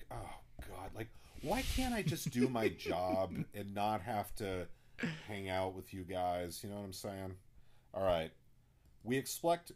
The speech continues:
Speaker 1: we expect flexibility with regard to schedules from our employees." That means they want you on call twenty-four hours a day. That's what that boils
Speaker 2: Oh, yeah.
Speaker 1: down to.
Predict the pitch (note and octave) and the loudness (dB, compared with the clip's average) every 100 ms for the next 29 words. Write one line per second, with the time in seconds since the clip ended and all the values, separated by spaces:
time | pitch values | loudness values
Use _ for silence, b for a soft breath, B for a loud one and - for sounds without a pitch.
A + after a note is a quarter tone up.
0 | - A#2 C3 C#3 A#2 - - D#3+ D3 - | -12 -2 -2 0 -4 -6 -4 -2 -2 -6
1 | - - D#3+ D#3 - B2+ B2 E3+ B2 E2+ | -16 -6 -2 -2 -2 -4 0 2 2 -2
2 | D#2+ F2+ - - G#2+ G#2+ G#2+ - - - | -6 0 6 6 6 2 0 -6 -10 -4
3 | C3 B2+ A2 F#2+ F2 - F#2+ F#2 F#2 F2 | -2 0 -2 -4 -6 -6 -6 -4 -4 -6
4 | - G#2 A2+ G2+ D2 - b b b F#2+ | -4 -2 -2 -2 -6 -10 b b b 6
5 | C#3 F3+ F#3+ F3 E3+ D#3+ D3 C3 B2+ B2 | 8 8 6 0 0 0 0 2 2 0
6 | A#2+ G#2+ G#2+ A2 G#2+ A2+ G2+ - - - | -2 0 2 0 2 2 2 4 8 8
7 | G2 E2+ D#2 D2+ D2 D2 B1+ B1+ - - | 8 0 0 -4 -8 -6 -6 -10 -18 -12
8 | D#2+ - D2 D#2 C#3 F3 F#3 D#3 - C3+ | -10 -8 -6 -6 0 4 6 4 0 -4
9 | - | -12